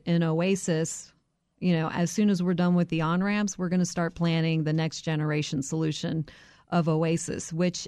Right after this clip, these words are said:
in itself will be a brand new contract. Now is the time to get on the professional services schedule if you're new to,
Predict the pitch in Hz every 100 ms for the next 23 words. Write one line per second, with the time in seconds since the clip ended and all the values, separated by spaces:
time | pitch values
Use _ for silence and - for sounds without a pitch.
0 | - 180 170 - - 185 175 170 151 160
1 | 143 165 160 160 151 147 190 175 175 165
2 | 92 - - _ _ _ - - _ 160
3 | 175 196 202 170 180 175 170 156 170 -
4 | 165 165 147 156 - 165 - 147 - 220
5 | 208 196 165 - 160 151 156 151 160 156
6 | 151 156 185 240 247 - - 185 180 180